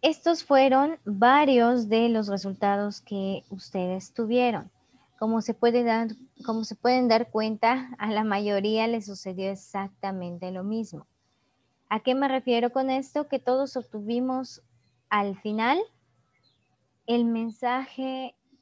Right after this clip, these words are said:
que al inicio era invisible, pues ahora era claramente visible. Eh,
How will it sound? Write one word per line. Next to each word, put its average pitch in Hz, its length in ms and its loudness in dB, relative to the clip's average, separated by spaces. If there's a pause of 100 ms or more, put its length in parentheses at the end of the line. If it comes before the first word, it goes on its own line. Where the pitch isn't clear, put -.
(160)
que 220 60 -6
al 202 100 -6
inicio 208 540 -8
era 196 440 -6
invisible, 226 880 -12
pues 285 220 -14
ahora 185 560 -10
era 196 340 -8 (240)
claramente 208 840 -4
visible. 196 520 -6 (1400)
Eh, 226 680 -4